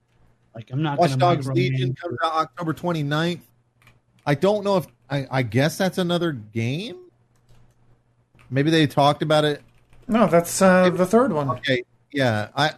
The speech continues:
Speaker 2: here's the thing. I thought that that was Watch Dogs two, but no, that's Watch Dogs three, yeah. Okay, cool.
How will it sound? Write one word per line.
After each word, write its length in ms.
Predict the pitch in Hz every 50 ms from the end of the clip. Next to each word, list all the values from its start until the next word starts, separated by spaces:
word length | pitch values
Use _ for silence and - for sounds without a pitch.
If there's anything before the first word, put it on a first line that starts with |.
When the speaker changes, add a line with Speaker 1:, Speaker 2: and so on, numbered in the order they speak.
| -
Speaker 2:
here's 320 | 151 135 139 190 196 156 139
the 100 | 156 135
thing. 220 | - 147 143 127
I 240 | 135 139 147 165 170
thought 420 | 170 - - 170 165 156 143 123
that 260 | 120 131 123 120 117 123
that 220 | 127 127 127 117
was 140 | 117 113 104
Watch 320 | 104 110 113 110 - -
Dogs 260 | - 113 107 101 -
two, 240 | - - 127 113 104
but 180 | 95 101 98 113
no, 200 | 113 113 107 104
that's 240 | 107 117 120 - -
Watch 240 | 127 127 123 -
Dogs 260 | - 123 123 120 113 _ -
three, 260 | 131 123 101 95 92
yeah. 200 | 98 107 104 95 90 - _ _ _ _ _ _ _ _ _ _ _ _ _ _ _ -
Okay, 300 | - 143 - - 147 131
cool. 420 | 127 - 160 156 151 123 95 90